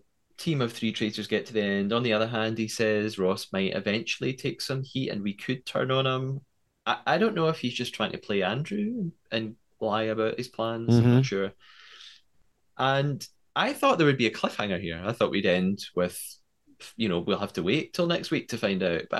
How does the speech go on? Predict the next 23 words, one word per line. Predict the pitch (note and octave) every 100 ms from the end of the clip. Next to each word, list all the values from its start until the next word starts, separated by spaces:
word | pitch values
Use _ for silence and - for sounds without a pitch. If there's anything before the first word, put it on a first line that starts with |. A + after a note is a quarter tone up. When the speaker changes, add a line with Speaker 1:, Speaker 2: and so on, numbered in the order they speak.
| A#2
Speaker 1:
actually, | - B2+ G#2+ G2+ - _ _ -
we | F2
go | B2 E3+
on. | D#4+ D#3
We're, | G#2+ A2 -
we're | A#2
told | A#2 E3+ C#4
they're | C#3 C3+
Speaker 2:
Right. |
Speaker 1:
going | F#2 A2+
to | A#2+
go | G2 F#2
for | G#2+
Ross, | C#3 G3 A3+ - - - _ _ _ - - _ _ _ _ _ _ _ _
which | B2+ A#2
I |
was | G#2+
surprised | A#2 B2 C#3+ E3 -
at. | D#3 D3+ D3+ - _ _ _ _
Claudia | - F3+ G#3+ A3 C#3
arrives | A#2 A2+ A2+ A#2 A#2 - - -
for | A#2+
this | G#2+ A2+ A2+ - -